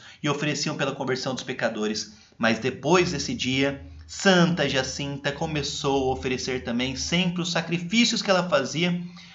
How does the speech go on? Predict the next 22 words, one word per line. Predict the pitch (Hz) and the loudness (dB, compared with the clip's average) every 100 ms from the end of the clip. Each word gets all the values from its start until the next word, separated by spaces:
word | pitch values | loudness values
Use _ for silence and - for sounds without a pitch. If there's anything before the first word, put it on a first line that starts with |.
| - - | -2 10
para | 139 131 | 12 12
o | 131 | 8
Santo | - 135 127 120 123 | 0 0 0 0 -4
Padre. | - 110 110 107 110 107 - - - - - - | 4 10 10 10 6 -6 -8 -16 -20 -20 -20 2
Além | 113 123 120 120 113 | 6 6 6 4 4
disso, | 110 113 - - - - - - | 2 0 0 -6 -8 -12 -20 -12
sempre | - 160 185 170 | -2 0 2 0
depois | 170 156 139 147 135 123 | 0 -2 -4 -2 -2 -2
dos | 160 175 - | -2 -2 -2
terços | 131 127 123 - - | 0 2 0 -4 -6
que | - | -6
Jacinta | 123 117 113 - 202 226 226 | -4 -2 -2 0 0 2 2
rezava, | - 147 117 113 117 120 120 - - _ | 0 0 2 4 4 2 -4 -14 -20 _
ela | - 120 127 | 0 2 2
sempre | - 190 202 196 185 | -2 2 2 2 0
rezava | 151 139 139 135 139 - - _ | 0 0 2 2 0 -6 -18 _
três | - 220 226 220 180 | 2 6 6 4 4
Ave | 180 175 160 | 2 2 0
Marias | 151 139 147 151 - | 0 0 0 -2 -2
pelo | - 151 151 | -6 -6 -4
Santo | - - 151 143 - 139 - | -6 -2 0 -2 -6 -10 2
Padre. | 110 110 107 104 101 87 | 8 8 8 4 -4 -4